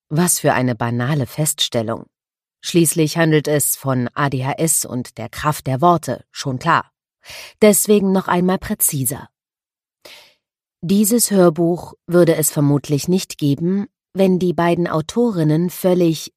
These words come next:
normale Gehirne hätten, im Sinne von neurotypisch.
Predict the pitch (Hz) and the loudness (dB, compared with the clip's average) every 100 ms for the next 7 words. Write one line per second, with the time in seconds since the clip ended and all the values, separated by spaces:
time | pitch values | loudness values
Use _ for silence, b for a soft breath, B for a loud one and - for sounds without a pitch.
0 | - 170 156 160 180 190 139 117 131 120 | -2 2 2 0 -2 -2 -2 -2 -4 -4
1 | 143 131 127 123 127 135 113 B B B | -2 -2 -2 -4 -6 -6 -8 B B B
2 | B - 147 135 151 143 123 139 127 123 | B -2 0 4 4 4 0 -2 -2 -2
3 | - - 160 180 185 135 127 - 131 - | -6 -4 2 2 2 0 -4 -4 -8 -8
4 | 123 - - | -8 -8 -8